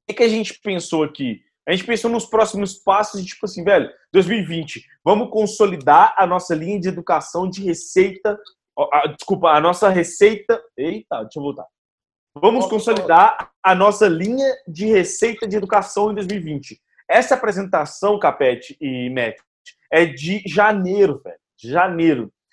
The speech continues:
Speaker 1: Sabe o que aconteceu? A crise bateu na porta em março.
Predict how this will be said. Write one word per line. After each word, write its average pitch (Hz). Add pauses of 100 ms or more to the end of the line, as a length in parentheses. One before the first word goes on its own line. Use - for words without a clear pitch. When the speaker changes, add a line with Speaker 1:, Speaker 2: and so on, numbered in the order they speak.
(100)
Speaker 1:
Sabe 269
o -
que 262
aconteceu? 180 (400)
A 165
crise 214
bateu 190
na 202
porta 180
em 139
março. 156